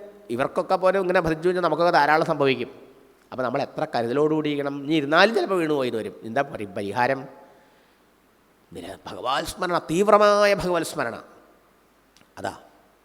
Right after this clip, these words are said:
അതാണ് ഭഗവാന്റെ നാമജപത്തിന് ഇത്രയും മഹിമ പറയാൻ കാരണം. ഇത്രയും മഹിമ. നാമം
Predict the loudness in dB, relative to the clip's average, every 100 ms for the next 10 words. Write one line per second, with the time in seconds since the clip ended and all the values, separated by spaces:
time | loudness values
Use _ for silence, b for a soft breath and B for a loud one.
0 | _ _ _ _ _ _ _ -12 -8 -6
1 | -6 -4 -4 -6 -8 -8 -6 -6 -6 -8
2 | -6 -8 -10 -8 -6 -6 -8 -6 -2 -4
3 | -4 -16 -20 B B _ -10 -8 -8 -10
4 | -12 -18 -20 _ -10 -6 -6 -6 -6 -8
5 | -6 -6 -6 -12